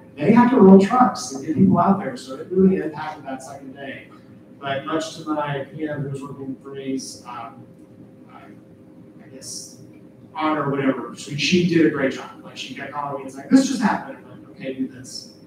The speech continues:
Okay, do this." So I was kinda helping from behind, but she was brave enough to stand up and say, and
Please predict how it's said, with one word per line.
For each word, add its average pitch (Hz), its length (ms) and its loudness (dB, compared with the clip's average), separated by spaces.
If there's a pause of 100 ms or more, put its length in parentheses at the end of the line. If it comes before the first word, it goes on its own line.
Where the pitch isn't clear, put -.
(240)
Okay, 135 260 -12
do - 120 -8
this." - 240 -16
So - 100 -18
I - 100 -6
was 208 120 0
kinda - 260 -2 (420)
helping 165 380 -8
from - 140 -16
behind, 151 480 -10 (520)
but 156 140 -6
she 196 220 6
was 175 100 6
brave 151 300 0
enough 135 180 -6
to - 60 -14
stand 127 360 -14
up 135 320 -8
and 123 220 -16
say, 135 640 -6 (320)
and 135 160 -14